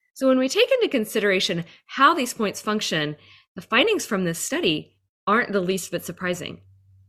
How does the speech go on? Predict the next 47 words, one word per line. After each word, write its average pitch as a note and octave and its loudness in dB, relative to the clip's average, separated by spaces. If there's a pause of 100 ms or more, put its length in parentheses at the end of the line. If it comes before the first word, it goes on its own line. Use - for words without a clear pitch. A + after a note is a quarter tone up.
(140)
And A#3 0
it - 2
really B3+ 2
supports B3+ -4
the A3+ -4
approach G#3+ -6
we G#3 -6
take G3 -6
in E3 -8
acupuncture, E3+ -6 (360)
which G3 -4
is A3 -2
to - -8
select F3+ -6
points A#3 -4
according A#3+ -4 (260)
to G#3 -2
the F3+ 0
therapeutic A#3 -2
response G#3 -4 (180)
we A3 2
want C4+ 0
to A3+ -6
bring G#3 0
about. G3 -2 (440)
No F3 0
two B3+ -2
points A3 -4
are G#3 -4
the G3+ -8 (140)
same, - -8 (380)
and E3 -4 (180)
the - -12
study C#3+ -8 (160)
seems C3+ -10
to - -12
show E4 -2
that. - -8 (1400)
There A3 -2
was A#3 -2
another C#4 0
study G#3+ 0
in F3 -2
Israel G#3+ 0
in E3 -2
twenty D#3+ -6
sixteen D#3 -4